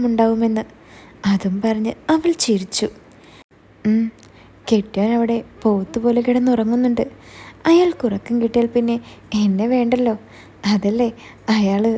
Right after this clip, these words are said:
ഉറങ്ങിക്കഴിഞ്ഞ് ലേറ്റായിട്ട് ഞാൻ നിങ്ങളുടെ കൂടെ ചാറ്റ് ചെയ്യാനും ഫോൺ വിളിക്കാനൊക്കെ വരുന്നത്, ദീപ ഫോണിലൂടെ പറഞ്ഞു. അപ്പോ ഇത് സ്ഥിരം കലാപരിപാടിയാണല്ലോ, ഞാൻ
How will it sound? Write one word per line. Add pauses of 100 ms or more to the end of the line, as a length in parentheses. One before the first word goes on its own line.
(200)
ഉറങ്ങിക്കഴിഞ്ഞ് (480)
ലേറ്റായിട്ട് (220)
ഞാൻ (100)
നിങ്ങളുടെ
കൂടെ (120)
ചാറ്റ്
ചെയ്യാനും (440)
ഫോൺ (100)
വിളിക്കാനൊക്കെ (100)
വരുന്നത്, (960)
ദീപ (120)
ഫോണിലൂടെ (100)
പറഞ്ഞു. (800)
അപ്പോ (440)
ഇത്
സ്ഥിരം (480)
കലാപരിപാടിയാണല്ലോ, (540)
ഞാൻ